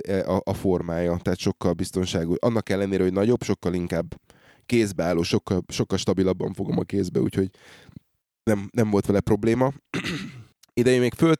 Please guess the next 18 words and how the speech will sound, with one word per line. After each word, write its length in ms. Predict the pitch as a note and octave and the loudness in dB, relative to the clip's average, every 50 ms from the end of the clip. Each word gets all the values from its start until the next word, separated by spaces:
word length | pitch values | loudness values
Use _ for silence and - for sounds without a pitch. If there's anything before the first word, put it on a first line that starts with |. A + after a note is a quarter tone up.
| - - - | 0 -2 0
fölírtam 460 | - D3+ C3+ A2+ A2 - A#2+ G2 G#2 | 2 4 4 2 2 0 0 0 0
egy, 140 | G2 F2+ - | 0 -2 0
egy 140 | - G2 F#2 | -2 0 2
dolgot 380 | F2 A2+ A2+ A2 G2 F#2 - F#2 | 6 6 6 6 4 2 0 0
ezzel 240 | F#2 F2 F2+ F2 F2 | -4 -2 -2 -2 -2
kapcsolatban, 480 | - F2+ - - G#2+ F#2+ F2+ F2+ F#2+ | -2 -2 0 2 2 2 2 2 0
ha 100 | F#2 F#2+ | 0 0
már, 260 | G2 G2 F#2 F2+ - - | 0 0 0 0 -2 -2
ha 120 | - G#2+ G#2+ | -4 -2 0
már 160 | G2+ F#2 F2+ | 2 2 2
itt 160 | F2+ - - | 0 0 0
tartunk. 520 | - C#2+ F#2 G2 - - A2+ B2 B2+ B2 - - - - - - - - - - - - - - | 0 2 2 2 2 0 0 0 0 -4 -8 -14 -20 -20 -18 -18 -16 -16 -16 -18 -18 -20 -4 0
Ö, 380 | A#2 G#2 F#2+ F#2+ G2 G2 F#2+ F#2+ | 2 4 4 6 6 4 4 4
nem 160 | A2+ C3 C3 | 4 2 2
tudom, 220 | G#2+ G#2 G2+ G2+ | 2 0 0 2
neked 280 | F#2+ F#2+ - - F2+ F#2+ | 2 2 2 0 2 2
meg, 180 | G2+ G2 E2+ F2 E2+ D#2 | 2 0 0 -2 -8 -6
meg, 200 | F2+ G#2 G2 E2+ | -2 -2 -2 -2